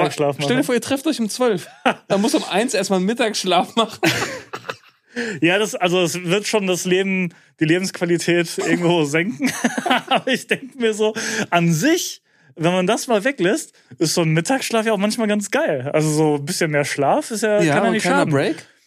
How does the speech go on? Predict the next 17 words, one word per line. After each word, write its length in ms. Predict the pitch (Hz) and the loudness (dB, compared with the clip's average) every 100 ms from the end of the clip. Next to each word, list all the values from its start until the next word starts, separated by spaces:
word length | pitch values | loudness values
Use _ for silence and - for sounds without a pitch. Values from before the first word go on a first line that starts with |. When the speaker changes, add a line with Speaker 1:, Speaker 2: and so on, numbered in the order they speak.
| _ | _
Speaker 1:
Kleine 260 | - 180 165 | -2 0 0
Break, 400 | 139 151 233 302 | 0 0 0 -2
so. 160 | 226 233 | 0 2
Und 280 | 196 185 - - _ _ - | 2 -4 -6 -16 _ _ -4
realistisch 680 | 143 165 175 269 - 165 - | 0 2 2 0 -2 -4 -2
gesehen 600 | 147 143 151 208 320 - _ _ _ - | -2 2 0 0 -4 -8 _ _ _ -2
bin 140 | 175 | 0
ich 300 | 190 180 - _ | 0 -2 -6 _
meistens 800 | - 147 180 302 320 - 233 - | -4 2 4 2 0 -2 -2 -2
von 340 | - 208 208 175 | -2 0 0 0
dreizehn 380 | 170 208 - | 0 0 -2
bis 120 | 196 - | -4 0
vierzehn 360 | 190 175 180 | -2 -2 -2
Uhr 120 | 170 165 | 0 2
hier 180 | 160 | 2
im 100 | 156 | 2
Büro. 380 | 151 143 143 127 | 2 2 0 -2